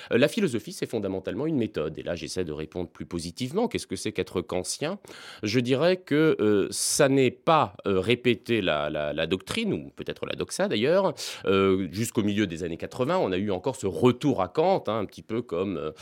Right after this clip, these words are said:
euh, un retour à la, à la raison précisément. Je crois, je crois pas du tout que ce soit cela. Je crois qu'être kantien, c'est d'adopter sa méthode, sa méthode critique précisément.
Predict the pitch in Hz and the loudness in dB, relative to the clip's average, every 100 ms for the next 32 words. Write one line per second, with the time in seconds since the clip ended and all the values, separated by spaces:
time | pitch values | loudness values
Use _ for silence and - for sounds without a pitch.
0 | - - - 82 78 90 87 95 - 110 | -18 -6 0 2 2 0 2 2 2 -2
1 | 82 78 76 - 80 82 101 104 170 - | 0 0 -2 -4 -4 0 0 0 -4 -6
2 | 87 90 113 175 214 - - 123 - 143 | -8 -6 -4 -4 -8 -16 -10 -2 2 0
3 | - 120 127 147 139 127 120 117 - 90 | -2 -8 -4 0 0 -2 -6 -8 -6 -4
4 | 104 - 170 196 - - - 131 175 175 | -4 -2 -2 -2 -4 -16 -4 0 2 2
5 | 151 127 127 131 - 170 175 101 104 95 | 2 2 2 -2 0 -2 0 2 2 2
6 | 107 98 71 78 - 120 160 202 _ - | -2 -4 -6 -6 -4 -2 -4 -12 _ -12
7 | 73 76 76 - 110 - - - - 95 | -10 -10 -10 -6 -6 -4 -8 -10 -10 -10
8 | - 92 101 120 165 | -8 -6 -4 -4 -4